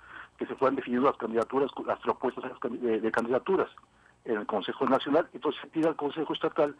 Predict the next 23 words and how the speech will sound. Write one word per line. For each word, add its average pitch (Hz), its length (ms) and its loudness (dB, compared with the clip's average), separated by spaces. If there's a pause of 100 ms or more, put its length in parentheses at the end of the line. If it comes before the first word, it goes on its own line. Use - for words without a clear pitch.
(440)
que, 156 380 2
eh, 123 580 0 (160)
tenga 151 240 -2
una 156 140 2
nueva 151 220 4
propuesta 156 800 0
a 117 180 2
la 107 420 2 (320)
gubernatura, 143 640 0 (480)
eh, 110 460 0
y 160 320 2
así 110 220 2
es - 60 -12
como 117 240 0
sale 123 260 2
mi 123 160 -2
propuesta. - 480 -2 (920)
No 139 140 6
hay, 165 180 4
no 151 100 0
hay 175 80 2
nada 170 300 4
oculto, 127 680 -2